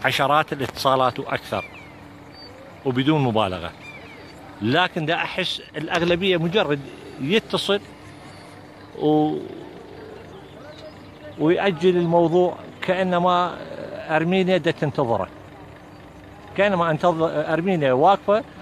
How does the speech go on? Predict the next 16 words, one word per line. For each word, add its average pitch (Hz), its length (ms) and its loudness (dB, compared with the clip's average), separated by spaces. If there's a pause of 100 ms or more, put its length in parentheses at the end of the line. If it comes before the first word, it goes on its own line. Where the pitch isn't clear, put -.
(240)
تنتظر 180 380 4
الشخص 180 340 0
الفلاني 185 500 2
أو 165 120 2
العائلة 170 360 2
الفلانية 156 460 2
راح 139 120 2
يزورون 156 420 2
أرمينيا. 139 520 0 (840)
صدقوني 196 840 4
الفنادق 170 600 2
مكتظة، 117 560 0 (1300)
وكونوا 196 360 4
على 175 240 4
ثقة 180 280 0
الشقق 175 640 0